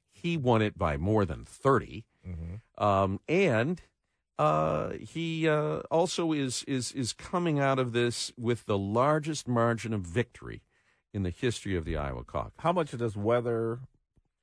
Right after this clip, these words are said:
Speaker 2: play into this and the polling that said he was going to win? And people maybe just said, "Mm, forget it."
Speaker 1: Well, and how
Speaker 2: You know,
Speaker 1: much of this goes to the fact, too, that, uh, A P and all the cables called it for him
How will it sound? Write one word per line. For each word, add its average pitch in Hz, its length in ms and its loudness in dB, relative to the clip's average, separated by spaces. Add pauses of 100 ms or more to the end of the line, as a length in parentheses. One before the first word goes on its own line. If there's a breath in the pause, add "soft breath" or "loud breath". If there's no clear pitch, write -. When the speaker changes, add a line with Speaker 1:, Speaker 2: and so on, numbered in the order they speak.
(160)
Speaker 2:
play 107 280 -2
into 107 340 -6
this 107 320 0
and 92 420 -6
the 95 80 -2
polling 117 560 0
that 95 220 -4
said 127 400 0
he 104 140 -4
was 98 180 -4
going 95 300 -4
to 92 460 -6 (540)
win? 90 500 -2 (360)
And 92 200 -4
people 101 520 -4
maybe 101 300 -2
just 107 300 -10
said, 107 260 -4 (100)
"Mm, 120 200 -12 (120)
forget 117 300 -8
it." 80 100 -10 (380)
Speaker 1:
Well, 208 200 4
and 123 100 4
how 131 60 6
Speaker 2:
You 139 60 4
know, 139 60 4
Speaker 1:
much 143 160 -2
of 135 60 0
this 135 140 0
goes 143 200 2
to 123 60 -6
the 120 80 0
fact, 156 260 4
too, 185 220 6
that, 151 260 0
uh, 131 340 6
A 156 200 4
P 170 600 -2
and 120 200 6
all 143 120 6
the 131 100 0
cables 156 560 0
called 160 340 4
it - 100 -2
for 147 160 0
him 170 460 2